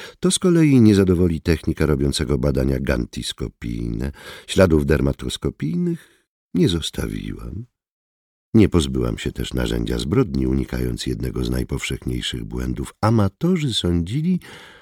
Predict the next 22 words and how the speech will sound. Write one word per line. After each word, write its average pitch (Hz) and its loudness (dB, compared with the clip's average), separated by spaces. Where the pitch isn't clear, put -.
że 123 0
da 73 0
się - -6
je 53 -6
ukryć, - -10
że 67 -2
istnieje 60 -2
miejsce, 69 0
w - -16
którym 64 -2
narzędzie 65 -2
w 60 -2
jakiś 67 -6
cudowny 64 -4
sposób - -10
zniknie. 62 -4
Ja 65 4
jednak 71 -4
do 107 -4
amatorów 113 -2
nie 160 4
należę. 52 -6